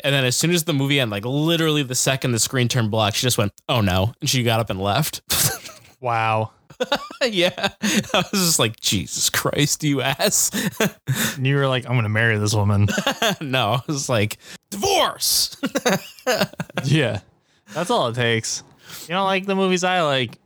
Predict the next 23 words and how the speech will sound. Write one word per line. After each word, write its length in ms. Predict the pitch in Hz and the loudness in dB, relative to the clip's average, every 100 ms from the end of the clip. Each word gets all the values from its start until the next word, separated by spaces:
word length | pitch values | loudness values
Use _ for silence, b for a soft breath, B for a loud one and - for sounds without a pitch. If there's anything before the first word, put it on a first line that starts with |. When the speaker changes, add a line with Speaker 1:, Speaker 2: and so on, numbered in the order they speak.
| _ | _
Speaker 2:
we 120 | - 131 | -2 0
got 140 | 113 | 2
a 20 | |
problem." 480 | 113 113 107 98 101 - _ _ | 2 2 0 -2 -6 -10 _ _
Speaker 1:
<laughs> 180 | _ - | _ -4
Speaker 2:
That's 760 | - 180 - 143 190 - 185 | 0 2 2 -2 -2 -2 0
not, 180 | 120 113 - - | 0 -2 -8 -6
that's 140 | 123 | -2
not 160 | 120 107 | 0 0
true 180 | 110 | 0
at 60 | 117 | 2
all. 280 | 117 123 - B B B B B B 160 - 156 | 2 0 -2 B B B B B B -2 0 0
Um, 300 | 127 113 113 - | 0 0 0 -4
but 160 | 139 160 | -4 0
it 60 | |
does, 340 | 175 247 233 170 | 0 0 -2 -4
it 80 | 185 | -2
does 180 | 247 226 | 0 0
come 160 | 262 | 0
in 60 | 220 | 2
handy 400 | 170 170 170 135 | 2 4 4 4
when, 380 | 117 110 110 110 | 2 2 2 2
um, 600 | 110 110 110 110 110 113 | 2 2 0 0 -2 -4